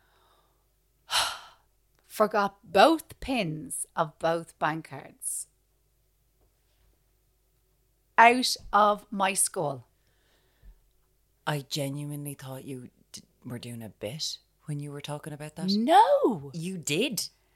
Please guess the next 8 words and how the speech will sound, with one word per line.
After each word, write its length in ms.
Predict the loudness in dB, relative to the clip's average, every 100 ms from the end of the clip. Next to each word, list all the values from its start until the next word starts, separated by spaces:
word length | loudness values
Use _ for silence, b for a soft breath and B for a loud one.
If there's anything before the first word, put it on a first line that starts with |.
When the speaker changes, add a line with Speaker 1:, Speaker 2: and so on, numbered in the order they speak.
| _ _ _ 0
Speaker 1:
Went 240 | 0 2
to 80 | -2
the 60 | -4
bank. 460 | -4 -6 -14 -20 _ _ _ _ _ _ -6
Had 220 | -2 -2
to 60 | -2
get 200 | -4 -2
statements. 1080 | -2 0 0 -2 -8 -12 -12 -8 -6 -8